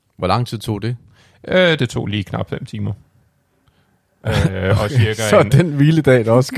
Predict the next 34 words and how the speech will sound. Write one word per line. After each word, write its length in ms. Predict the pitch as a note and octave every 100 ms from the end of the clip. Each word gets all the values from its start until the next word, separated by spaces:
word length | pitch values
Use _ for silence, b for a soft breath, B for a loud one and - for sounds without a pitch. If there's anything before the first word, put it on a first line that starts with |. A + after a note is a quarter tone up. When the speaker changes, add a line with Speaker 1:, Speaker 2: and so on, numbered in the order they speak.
| C#3+
Speaker 1:
gået. 260 | E3+ D#3+ E3+
Speaker 2:
og 120 | G#2
cirka 260 | - G#2+ G#2+
en 80 | G2+
kilometer 420 | A2 A2 A#2 G#2+
op 200 | G2+ A2
og 240 | G#2 G2+
en 120 | G2
kilometer 440 | G2 G#2+ G#2 G#2 -
ned. 80 | - - - - _ _ _ _
Speaker 1:
Okay. 260 | A2 - C3+ - _ _
Speaker 2:
<laughs> 1600 | A2 - - - - C#3+ - C#3 - B2 - - - - - - -
Men, 160 | G#2+
øh, 140 | F#2 F2+
meget 220 | G2+ -
Speaker 1:
Ja, 60 | F2
Speaker 2:
spændende. 160 | G3+ F#3+
Speaker 1:
ja, 120 | G3+
men 160 | C3 A#2
det 80 |
er 40 | F3+
jo 120 | A3
også 300 | C3+ F#3 C4
en, 300 | A3+ G3+ D#3+ B B B -
det 60 |
er 20 | F#3+
jo 80 |
også 180 | D#3+ F#3
noget, 120 | G#3+
man 100 | F#3
kan 120 | C#3 A#2
glæde 240 | A#2+ A2
sig 120 | A#2
over. 300 | G#2 F2+ F#2